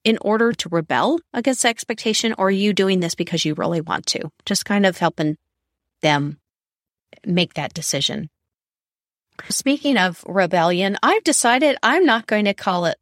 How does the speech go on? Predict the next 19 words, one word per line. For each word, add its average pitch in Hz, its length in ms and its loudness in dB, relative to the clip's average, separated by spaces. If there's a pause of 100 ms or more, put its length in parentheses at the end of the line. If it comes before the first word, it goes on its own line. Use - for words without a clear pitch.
Coach - 280 -2
Lisa's 165 320 -6
homework 151 380 -4
anymore. 156 420 -2 (960)
This 494 220 0
is - 140 -10
the 226 140 0
Less 160 220 0
Stress, - 320 0
More 160 140 -4
Fun 156 260 -4
podcast. 175 640 0
People 381 240 2
don't 160 160 -2
want 143 160 -4
homework. 185 600 -2 (640)
People 277 640 0 (180)
want 180 500 -4 (600)
fun, 453 300 0